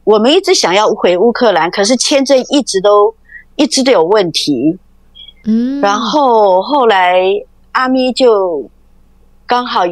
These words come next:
Speaker 1: 有一个机会到以色列、那个，那个有，
Speaker 2: 读书。
Speaker 1: 有奖学金，
Speaker 2: 诶，
Speaker 1: 所以他就来以色列，
Speaker 2: 等一下，是
Speaker 1: 就我
Speaker 2: 你们母女的，你们母女的两个人的签证有问题，可是，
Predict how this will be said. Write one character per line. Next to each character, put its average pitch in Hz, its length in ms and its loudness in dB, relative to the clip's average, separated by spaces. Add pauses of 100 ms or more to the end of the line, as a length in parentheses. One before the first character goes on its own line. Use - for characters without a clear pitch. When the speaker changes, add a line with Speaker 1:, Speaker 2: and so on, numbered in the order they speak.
(120)
Speaker 1:
有 180 260 0
一 180 80 -2
个 214 120 0
机 240 300 0
会 208 300 0
到 185 300 0
以 185 140 -4
色 214 240 0
列、 190 380 2 (440)
那 185 140 -2
个， 156 600 2 (120)
那 180 120 0
个 180 120 2
有， 160 180 2
Speaker 2:
读 143 160 0
书。 196 280 -8
Speaker 1:
有 147 360 2
奖 165 200 -2
学 170 180 2
金， 202 480 0 (200)
Speaker 2:
诶， 339 100 0
Speaker 1:
所 233 160 2
以 - 40 0
他 208 140 0
就 220 140 2
来 175 140 2
以 180 120 2
色 185 200 -2
列， 180 180 2
Speaker 2:
等 202 140 2
一 190 40 2
下， 170 60 2
是 - 0 -
Speaker 1:
就 - 20 -
我 165 80 2
Speaker 2:
你 143 60 0
们 262 100 2
母 269 120 0
女 285 200 0
的， 175 240 -2 (200)
你 233 180 2
们 247 140 0
母 311 160 -2
女 277 180 0
的 180 200 0
两 147 200 -4
个 175 100 -4
人 175 160 -2
的 202 80 -2
签 269 360 -2
证 269 200 -2
有 135 120 -4
问 202 200 -2
题， 185 140 -6
可 170 180 -6
是， 254 240 -4